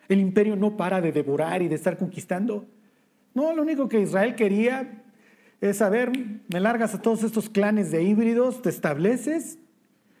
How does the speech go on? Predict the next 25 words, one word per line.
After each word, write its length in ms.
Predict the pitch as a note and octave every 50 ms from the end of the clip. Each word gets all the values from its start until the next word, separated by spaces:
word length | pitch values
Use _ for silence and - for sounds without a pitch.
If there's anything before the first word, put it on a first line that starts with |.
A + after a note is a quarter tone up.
| _ -
y 80 | - F3+
dentro 320 | G3 G3 F#3+ G3 G#3 G#3
de 80 | G#3+ B3
estas 240 | B3 - D4+ - -
fronteras 480 | A3 G3 F#3+ F#3 G#3 A3+ A#3 A#3+ G#3+
ya 100 | F3 A3
no 140 | A3+ A3+ A3
te 80 | A3 F#3+
vas 200 | F#3 G3 F#3+ -
a 60 | F#3
mover, 360 | D#3 D3 D3 D#3 A3 B3+ C4+
maestro, 420 | C#4 D4 C#4+ C#4+ - D4+ D4+ C#4+ -
y 100 | D4 G#3
vas 180 | F3+ G3+ G3 F#3
a 20 |
ser 140 | - - G#3
un 80 | F#3+
pueblo 260 | - - F#3+ F3+ F3+ E3+
ejemplar 400 | - D#3+ C3+ - E3+ E3 D#3+ -
para 140 | E3+ C#3+
el 40 | C#3
resto 300 | C#3+ D3+ D#3 D3+ - E3 C#3+
de 60 | C3+
las 160 | B2+ A#2+ A#2
naciones." 460 | B2+ B2 - - D3+ C#3 C#3 - -